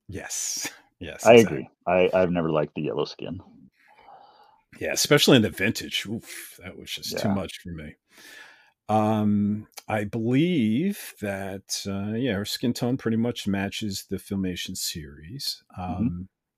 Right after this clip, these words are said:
Speaker 1: she's a little shorter, um, than that seven inch size. You know, she, I have one over there, and, um, yeah, she stands a little, a little shorter, maybe about six and a half inches, if I had to guess.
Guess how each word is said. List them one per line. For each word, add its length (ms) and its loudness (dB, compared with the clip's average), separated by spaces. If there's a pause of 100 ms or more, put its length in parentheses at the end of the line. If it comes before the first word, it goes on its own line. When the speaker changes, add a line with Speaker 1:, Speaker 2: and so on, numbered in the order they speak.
(960)
Speaker 1:
she's 220 -4
a 40 6
little 160 4
shorter, 760 4 (240)
um, 580 -4 (200)
than 240 0
that 200 -2
seven 360 0
inch 200 -8
size. 680 -8
You 120 -4
know, 200 -6
she, 420 -4 (120)
I 100 -2
have 320 -2
one 220 4
over 200 6
there, 340 6
and, 380 2
um, 300 -2 (1500)
yeah, 200 -6
she 160 -6
stands 360 0
a 40 2
little, 360 0 (1700)
a 60 -8
little 200 -2
shorter, 420 2
maybe 240 2
about 200 0
six 400 0
and 100 0
a 40 -4
half 280 -4
inches, 460 -6
if 80 -14
I 100 -6
had 140 -8
to 60 -10
guess. 560 -6